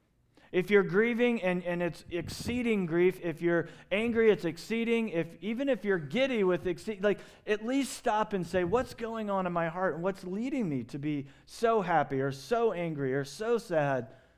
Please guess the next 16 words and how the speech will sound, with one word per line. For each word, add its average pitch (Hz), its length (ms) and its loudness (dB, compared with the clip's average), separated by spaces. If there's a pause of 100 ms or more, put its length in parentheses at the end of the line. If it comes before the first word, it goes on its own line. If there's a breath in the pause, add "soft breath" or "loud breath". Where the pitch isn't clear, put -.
(220 soft breath)
What's 202 260 0
going 202 320 0
on?" 143 280 0
Take - 460 -4
care 190 600 0 (360 loud breath)
about 170 320 8
your 165 140 0
emotions. 143 800 0 (500 soft breath)
But 175 140 0
Jonah's 214 560 4
sin 202 420 2
was 165 160 2
already 175 420 4
bad, 131 420 4
man. 120 240 -2
He 196 340 -6